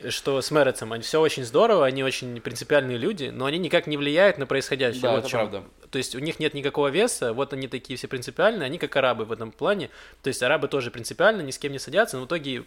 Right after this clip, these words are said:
Speaker 1: у
Speaker 2: Нет,
Speaker 1: ни-, они
Speaker 2: а
Speaker 1: никак
Speaker 2: арабы, арабы бы сели с кем-то, с ними, с ними никто не садится, я думаю, все-таки.
Speaker 1: Не, не, они отказываются даже с Мерецом садиться за
Speaker 2: Ладно.
Speaker 1: один стол. И во многом, и проблема это в том, что арабская партия огромная, там пятнадцать мандатов, это очень много, они никак не влияют, и они не поддерживают своего избирателя. То же самое с Мерецом, что они такие принципиальные,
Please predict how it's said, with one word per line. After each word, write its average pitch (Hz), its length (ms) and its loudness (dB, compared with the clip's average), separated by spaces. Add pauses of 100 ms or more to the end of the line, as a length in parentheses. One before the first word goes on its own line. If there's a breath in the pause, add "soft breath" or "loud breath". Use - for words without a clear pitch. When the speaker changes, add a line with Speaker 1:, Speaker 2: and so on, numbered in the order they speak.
(180)
Speaker 1:
у 107 260 -10
Speaker 2:
Нет, 147 120 -4
Speaker 1:
ни-, - 20 -12
они 165 160 2
Speaker 2:
а 185 40 4
Speaker 1:
никак 127 120 6
Speaker 2:
арабы, 147 240 6
арабы 135 340 2
бы 127 80 -6
сели 160 220 -2
с - 60 -6
кем-то, 110 240 -8
с 95 40 -14
ними, 120 140 -8
с - 120 -10
ними 143 140 -4
никто 107 160 -6
не 98 60 -10
садится, 101 280 -8
я 98 60 -6
думаю, 101 160 -8
все-таки. 110 300 -10
Speaker 1:
Не, 143 180 2
не, 117 120 -2
они 117 180 -2
отказываются 113 680 0
даже 117 320 -2
с - 220 -10
Мерецом 110 380 -4
садиться 104 340 -12
за 107 80 -12
Speaker 2:
Ладно. 110 60 -4
Speaker 1:
один 110 120 -12
стол. 202 480 -2
И 143 240 0
во 143 140 2
многом, 160 420 0
и 135 220 -2
проблема 143 600 2
это 131 140 -2
в - 60 -18
том, 214 320 0 (120)
что 135 220 -2
арабская 143 320 2
партия 139 300 2
огромная, 147 500 2
там 113 160 -6
пятнадцать 131 320 -2
мандатов, 123 340 0
это 123 120 -4
очень 127 280 -2
много, 165 280 0
они 139 240 -4
никак 156 320 0
не 139 160 -6
влияют, 160 420 0
и - 140 -12
они 143 160 -4
не 180 100 -2
поддерживают 135 420 -2
своего 143 200 0
избирателя. 120 540 0
То - 160 -10
же 143 80 -6
самое 156 260 2
с - 100 -6
Мерецом, 123 440 0
что - 180 -8
они 135 160 -4
такие - 460 -12
принципиальные, 147 680 0